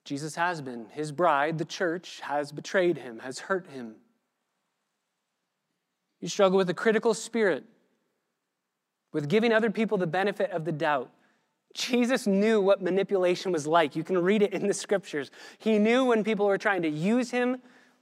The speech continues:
and he was never critical of them. He loved them.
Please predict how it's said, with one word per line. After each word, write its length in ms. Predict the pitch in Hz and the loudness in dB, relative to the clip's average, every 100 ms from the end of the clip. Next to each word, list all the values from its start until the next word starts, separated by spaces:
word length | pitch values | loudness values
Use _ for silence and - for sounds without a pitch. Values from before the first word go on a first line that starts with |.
| _ _ _ _ - | _ _ _ _ -14
and 100 | 135 | -8
he 80 | |
was 140 | 131 131 | -6 -4
never 260 | 156 180 | -2 -2
critical 480 | 180 - 196 190 202 | -2 0 0 0 0
of 300 | 196 208 175 | 4 4 4
them. 180 | 156 135 | -2 -2
He 140 | 127 160 | -2 -2
loved 520 | 175 196 226 196 147 | 2 4 4 2 -2
them. 320 | 143 120 | -4 -6